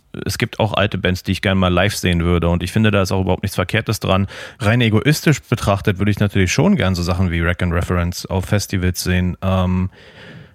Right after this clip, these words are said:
und ich finde auch, wie vorhin schon mal kurz erwähnt, dass die durchaus das Potenzial dazu hätten, meiner Meinung nach irgendwie mehr Leute anzusprechen, aber die Frage ist natürlich trotzdem, wie schaffen das solche Bands, äh, diesen Schwellwert zu erreichen des Mass Appeals?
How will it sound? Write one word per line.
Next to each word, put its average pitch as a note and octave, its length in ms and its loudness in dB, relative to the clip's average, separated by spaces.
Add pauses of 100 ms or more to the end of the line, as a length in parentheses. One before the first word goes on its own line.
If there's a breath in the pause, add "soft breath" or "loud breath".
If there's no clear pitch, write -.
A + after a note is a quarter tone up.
(140 loud breath)
und A2+ 140 2
ich A2 120 -2
finde D#3 300 2
auch, A2 160 2
wie A#2+ 320 0
vorhin E3 320 2
schon B2 160 2
mal G#2 80 4
kurz G#2 240 0
erwähnt, G2+ 320 2
dass G#2 100 2
die G2 160 -2
durchaus A#2 520 0
das A2 120 -2
Potenzial G#2+ 640 0
dazu B2 300 2
hätten, A2 240 0
meiner G2 360 2
Meinung A2 300 4
nach G#2+ 220 2
irgendwie G2 640 0
mehr G2+ 180 2
Leute G#2+ 280 2
anzusprechen, G#2 920 0
aber G2+ 260 0
die G2 100 0
Frage G#2 360 2
ist G#2+ 80 0
natürlich G#2 260 0
trotzdem, G#2 360 -2
wie F#2 120 0
schaffen G2 300 -2
das F#2 120 -2
solche F#2+ 300 0
Bands, F#2 420 0
äh, F#2 340 2
diesen F#2 260 0
Schwellwert G2+ 500 2
zu - 140 -2
erreichen F2+ 500 0
des F2 180 -6
Mass G#2 240 2
Appeals? - 640 -6